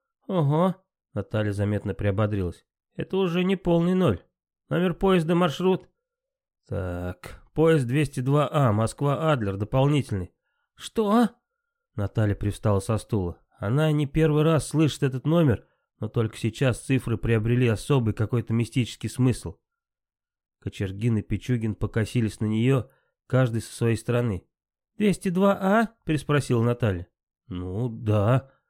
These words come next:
Синицын на всякий случай глянул в бумажку. «А что такое?» «Вы знаете, какой код чумы по международной классификации болезней? Код легочной формы А двадцать точка два.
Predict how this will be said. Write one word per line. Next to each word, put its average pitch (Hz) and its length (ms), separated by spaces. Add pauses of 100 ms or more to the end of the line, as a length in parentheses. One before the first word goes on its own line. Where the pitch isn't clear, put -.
(300)
Синицын 113 540
на 110 100
всякий 110 300
случай 123 320
глянул 107 360
в 104 40
бумажку. 113 500 (280)
«А 101 260
что - 220
такое?» 101 400 (840)
«Вы 185 140
знаете, 226 580 (140)
какой 185 340
код 185 260
чумы 196 340
по - 100
международной 185 560
классификации 180 600
болезней? 151 560 (300)
Код - 280
легочной 180 440
формы 165 460 (340)
А 190 320 (400)
двадцать 180 520
точка 202 320
два. 185 420